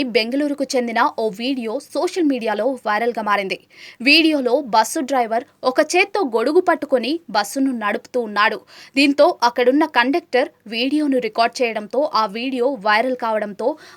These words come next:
వారిద్దరిని సస్పెండ్ చేశారు. ఈ సందర్భంగా బస్సు డ్రైవర్,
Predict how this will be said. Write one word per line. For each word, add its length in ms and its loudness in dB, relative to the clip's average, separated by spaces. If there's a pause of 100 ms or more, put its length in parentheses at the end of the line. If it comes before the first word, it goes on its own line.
వారిద్దరిని 760 4
సస్పెండ్ 520 -4
చేశారు. 380 -2 (340)
ఈ 140 6
సందర్భంగా 680 2 (200)
బస్సు 360 2
డ్రైవర్, 440 2